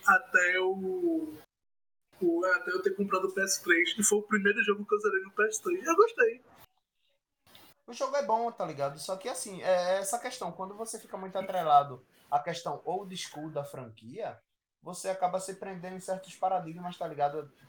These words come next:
Speaker 2: Seja de história, seja de gráfico, às vezes.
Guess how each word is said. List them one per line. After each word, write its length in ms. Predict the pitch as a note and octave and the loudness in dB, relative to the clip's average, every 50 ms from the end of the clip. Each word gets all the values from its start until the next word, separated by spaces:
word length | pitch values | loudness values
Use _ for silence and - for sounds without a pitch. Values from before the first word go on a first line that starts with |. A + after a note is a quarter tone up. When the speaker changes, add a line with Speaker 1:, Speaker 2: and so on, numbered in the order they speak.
| _ _ _ _ _ _ | _ _ _ _ _ _
Speaker 2:
Seja 340 | - - - G#3 G3 F#3+ F#3 | -12 -8 -6 -6 -4 -4 -6
de 120 | E3+ E3+ | -6 -8
história, 440 | E3 - - - F3 F3 E3 D#3+ D#3 | -8 -10 -8 -4 -2 -2 0 0 -2
seja 400 | D3+ - - D3+ D3+ D3+ D#3+ D3+ | -4 -6 -8 -10 -8 -6 -4 -6
de 120 | D3+ D3 C3+ | -6 -6 -10
gráfico, 500 | B2 C3+ C3+ C#3+ D#3 D#3+ D#3 - - C#3 | -2 4 8 8 8 8 6 0 -6 -6
às 160 | B2 A#2+ A2 | -6 -6 -8
vezes. 580 | G#2 G#2+ G#2 A#2+ C3+ C#3+ C#3+ C3+ A#2+ A#2 A2+ | -14 -14 -12 -12 -10 -10 -10 -12 -14 -16 -18